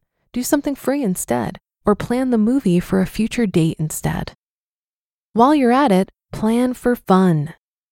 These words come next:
Many people forget that not impulse spending doesn't mean not spending. It just means sitting down ahead of time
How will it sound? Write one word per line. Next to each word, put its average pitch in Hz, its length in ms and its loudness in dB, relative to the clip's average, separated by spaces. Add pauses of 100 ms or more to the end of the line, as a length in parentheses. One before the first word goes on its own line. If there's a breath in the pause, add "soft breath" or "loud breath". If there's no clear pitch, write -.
(640)
Many 311 200 0
people - 260 0
forget 214 540 0
that 180 160 2
not 180 400 0
impulse 196 420 -4
spending 240 540 -4 (100)
doesn't 240 340 -2
mean 233 360 -2
not 170 320 -6
spending. - 480 2 (640)
It - 120 0
just 320 300 2
means 294 240 -4
sitting 285 340 0
down 196 360 2
ahead 226 260 0
of 247 100 -2
time 160 380 -4